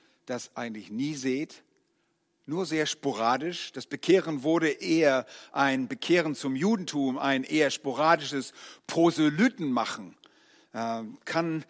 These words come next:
man dort beobachten. Ein Proselyt ist übrigens ein zum Judentum übergetretener Heide aus den Nationen. Und Mission, ihr Lieben, wird erst auf dem Hintergrund der Person und der Sendung Jesu,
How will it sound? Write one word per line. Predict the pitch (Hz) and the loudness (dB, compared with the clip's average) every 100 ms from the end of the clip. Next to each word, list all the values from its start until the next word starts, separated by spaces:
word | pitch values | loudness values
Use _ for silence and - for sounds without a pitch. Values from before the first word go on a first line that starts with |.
| - - | -18 -4
man | 147 143 | 0 2
dort | 139 151 147 | 4 2 2
beobachten. | 147 151 147 131 139 | -2 0 -2 -4 -6
Ein | 127 131 | -4 -4
Proselyt | - 139 147 160 160 | -4 -4 -2 -2 -2
ist | 139 - | -6 -8
übrigens | 131 139 131 | -6 -4 -4
ein | - 127 123 | -4 -4 -4
zum | - 123 120 | -4 -4 -4
Judentum | 117 147 135 131 139 127 | -2 -2 -2 -4 -4 -2
übergetretener | 156 131 123 - 139 123 107 113 | -2 -2 -2 -4 -6 -4 -2 4
Heide | 151 160 170 - - _ _ - | 4 6 2 -2 -20 _ _ -14
aus | 120 - | -12 -10
den | 110 | -10
Nationen. | 110 - 151 151 147 - _ _ _ _ _ _ - | -8 -2 0 0 -2 -10 _ _ _ _ _ _ -10
Und | 123 | -8
Mission, | 131 202 233 190 | 0 4 4 4
ihr | 131 | 0
Lieben, | 120 120 147 147 - - | -2 -2 -6 -8 -16 -8
wird | 131 131 | -4 -4
erst | - 196 185 - | 2 2 2 2
auf | 175 160 | 2 2
dem | 156 | 0
Hintergrund | 143 247 269 233 175 208 202 | 6 8 10 8 4 0 4
der | 175 | 2
Person | - 180 156 254 214 208 240 - - - - - | 4 2 8 8 8 6 0 -4 -14 -20 -20 -14
und | - 185 208 190 - - _ - | 0 2 2 0 -8 -18 _ 6
der | 165 156 147 | 10 10 8
Sendung | 131 233 220 190 | 8 8 8 6
Jesu, | 143 196 240 156 151 160 | 4 6 6 6 2 0